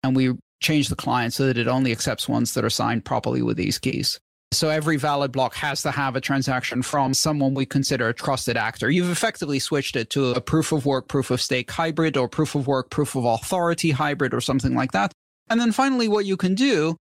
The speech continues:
which is what Vitalik describes, the slashing example, is you change from sha two fifty-six to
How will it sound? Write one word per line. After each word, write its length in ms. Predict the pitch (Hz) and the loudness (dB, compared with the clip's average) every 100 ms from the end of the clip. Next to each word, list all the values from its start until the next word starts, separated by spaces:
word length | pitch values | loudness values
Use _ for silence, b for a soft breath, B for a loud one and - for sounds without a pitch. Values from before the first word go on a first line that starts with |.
| _ | _
which 320 | 151 156 151 | 0 2 2
is 140 | 156 - | -2 0
what 160 | 165 | 0
Vitalik 340 | 143 180 190 170 | 0 0 0 -2
describes, 580 | 139 - 123 123 151 - | -4 -2 -2 0 -2 -2
the 80 | |
slashing 640 | 123 147 143 143 139 110 - | -2 2 0 0 -4 -6 -6
example, 640 | 143 127 147 120 117 143 151 _ _ _ _ - | -2 0 0 -2 -4 -6 -6 _ _ _ _ -2
is 440 | 175 175 165 147 | 0 2 0 2
you 300 | 175 160 156 | 2 2 0
change 380 | - 202 95 - | 0 0 -2 -6
from 140 | 156 | -6
sha 220 | 147 170 | -2 0
two 160 | 170 175 | 0 0
fifty-six 640 | 160 147 139 - 220 - | -2 0 0 0 -2 -2
to 480 | - 151 143 139 123 | -4 0 0 0 -4